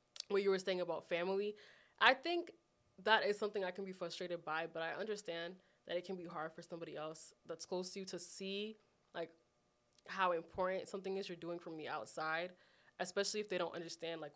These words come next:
why it's important to you. And I'm not really the type, like, I don't know if you guys,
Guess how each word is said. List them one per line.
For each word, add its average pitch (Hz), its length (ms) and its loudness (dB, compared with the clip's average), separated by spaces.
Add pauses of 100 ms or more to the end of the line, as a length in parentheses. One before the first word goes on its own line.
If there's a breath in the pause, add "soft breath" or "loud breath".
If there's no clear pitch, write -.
why 151 200 -2
it's 165 140 -8
important 185 380 -8
to 214 100 -8
you. 208 240 -6 (460 soft breath)
And 170 160 2
I'm 196 120 4
not 254 160 4
really 208 140 4
the 180 120 0
type, 156 340 -6
like, 160 220 -6 (240)
I 165 80 -4
don't 180 120 -2
know 175 140 -2
if 170 140 -12
you 165 80 -8
guys, 151 220 -6